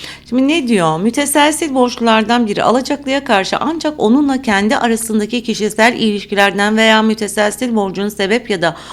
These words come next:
konusundan doğan defi ve itirazları ileri sürebilir. Evet, cümle aynen bak böyle mesela bunu alabiliyor, getirebiliyor ya da işte farklı hale getirebiliyor. Ama ben şimdi size bunu,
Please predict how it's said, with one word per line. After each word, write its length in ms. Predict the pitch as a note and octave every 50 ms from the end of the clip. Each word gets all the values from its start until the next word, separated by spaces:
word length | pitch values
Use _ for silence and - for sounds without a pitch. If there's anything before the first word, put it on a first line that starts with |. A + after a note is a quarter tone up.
| - - -
konusundan 680 | - F4 F4+ D#4 C#4+ - - A3 G3+ F#3 F3 F3 F3+ E3
doğan 300 | F#3+ F#3 F#3 F#3 F#3 F3
defi 340 | A#3+ C4 B3 B3+ G3 E3+ D3
ve 120 | E3+ -
itirazları 640 | - D#3+ A3+ A3+ - G#3+ F#3+ F3 F3 D#3+ E3+ F3 G#2
ileri 360 | - A3+ F#3 G3 G3 G#3 B3+
sürebilir. 500 | B3 - - F#3 F3+ E3 D3+ - - - -
Evet, 360 | - E4 C4+ G#3 G#3+ G#3+ F#3
cümle 360 | E3 F#3 A3 G#3+ G#3 A#3 C#4 - - - - - - -
aynen 400 | - F#4+ G4+ G4 F4 D4 C#4 C4
bak 220 | B3+ B3+ B3+ -
böyle 220 | - A#3+ A#3 G#3+ A3
mesela 400 | G#3+ A3 A3 A3 A3 G#3+ G#3 G3
bunu 280 | A3 A3+ A3 - -
alabiliyor, 680 | - C#4 B3+ G#3 F#3 D#3 E3 D3+ E3 F#3+ G#3+ A#3 A#3 F#3+
getirebiliyor 680 | G3+ G3+ G3+ - G3+ E3+ E3 D#3+ D3+ D#3+ D#3 F3 F#3
ya 220 | F#3+ F#3+ F3+ E3+ D#3
da 40 |
işte 200 | E3+ E3 - F#3+
farklı 360 | E3+ E3 F3+ F3 F3 E3+ - F#3
hale 320 | F3 E3 D#3+ E3 E3+ F#3+
getirebiliyor. 580 | E3+ E3+ D#3+ E3 - - E3 D3+ D#3 D3+ C#3+ C3+ - - - - - - - - - -
Ama 280 | - - F4 F4 C#4 B3+
ben 180 | D#4+ E4 E4+
şimdi 340 | E4+ - - B3+ A3 F3+ F3+
size 520 | F3 - - G#3 G3+ A3 G#3 E3+ D#3+ D#3+
bunu, 320 | F#3 A3 A3 G3 E3 C#3